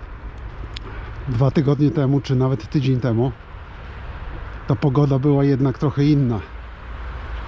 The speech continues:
Teraz się znacznie ochłodziło. No i po tych wycieczkach, odwiedzinach tych cmentarzy,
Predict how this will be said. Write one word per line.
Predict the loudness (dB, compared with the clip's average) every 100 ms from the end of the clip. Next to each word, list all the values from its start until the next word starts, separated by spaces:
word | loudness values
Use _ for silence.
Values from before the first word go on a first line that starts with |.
| -10 -10 -10 -10 -4
Teraz | 2 4 2
się | 0 0
znacznie | 2 0 0 -2 -2 -10 -12 -4
ochłodziło. | -2 2 4 4 4 2 -2 -10 -14 -12 -12 -10 -10 -10 -10 -8 -8 -8 -8 -8 -10 -10 -10 2
No | 6 6
i | 4
po | 2 0
tych | -2 -2 -10 -14 -14 -14 -12 -12 -12 -12 -10 -10 0
wycieczkach, | 2 4 2 2 -2 -4 -6 -14 -16 -14 -12 -12 -12 -10 -8 -4 0
odwiedzinach | 2 4 4 6 4 0 -6 -14 -10 -4
tych | -4 -4 -12 -14 -12 -10 -10 -10 -10 -10 -12 -12 -12 -10 -10 -8
cmentarzy, | 2 4 6 4 2 2 -2